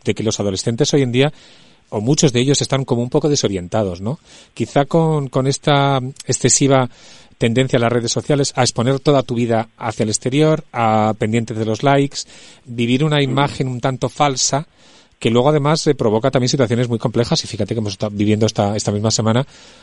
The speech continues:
Speaker 1: o la semana pasada, el asesinato, un chico de quince años que asesina a sus padres y a su hermana, a su hermano, porque le habían castigado sin,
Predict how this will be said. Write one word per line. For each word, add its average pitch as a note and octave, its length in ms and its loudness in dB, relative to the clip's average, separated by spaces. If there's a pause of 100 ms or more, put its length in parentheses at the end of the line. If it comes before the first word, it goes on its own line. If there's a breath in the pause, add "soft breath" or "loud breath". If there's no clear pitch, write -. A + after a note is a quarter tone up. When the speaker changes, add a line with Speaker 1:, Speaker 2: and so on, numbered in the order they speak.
Speaker 1:
o F#2+ 120 -2
la F#2 80 -2
semana G2 240 -2
pasada, A2 400 0 (320 loud breath)
el G#2+ 120 0
asesinato, G#2 760 0
un A2 340 -10
chico A2 380 0
de G2+ 240 -2
quince A2+ 320 -2
años A#2 360 0 (160)
que - 100 0
asesina A2 460 0
a - 80 -6
sus G2+ 140 -4
padres A2 380 0
y G2 100 -2
a F#2 40 0
su - 140 -4
hermana, G2+ 380 -2 (160 soft breath)
a - 80 -10
su G2 100 -8
hermano, A2+ 280 0 (480 loud breath)
porque G2+ 200 0
le F#2 80 2
habían G#2+ 160 0
castigado B2 400 2
sin, F#2+ 440 -4